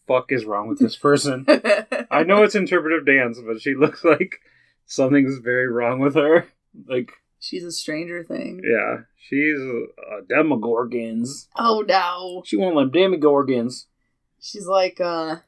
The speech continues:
Speaker 2: Julia Stiles in Save the Last Dance. <laughs> Is that the movie where she does interpretive dance?
Speaker 1: Yeah, her and, uh,
Speaker 2: <laughs>
Speaker 1: so Mekhi Phifer, or is that the other one?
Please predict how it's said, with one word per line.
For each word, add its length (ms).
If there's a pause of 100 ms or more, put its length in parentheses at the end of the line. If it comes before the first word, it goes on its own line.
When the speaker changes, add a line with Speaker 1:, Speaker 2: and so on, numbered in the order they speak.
(560)
Speaker 2:
Julia 400
Stiles 580
in 120
Save 360
the 100
Last 440
Dance. 580
<laughs> 320
Is 160
that 220
the 120
movie 300
where 240
she 160
does 260
interpretive 760
dance? 760
Speaker 1:
Yeah, 360
her 220
and, 140
uh, 360 (100)
Speaker 2:
<laughs> 80 (500)
Speaker 1:
so 200
Mekhi 420
Phifer, 320
or 240
is 60
that 160
the 100
other 120
one? 180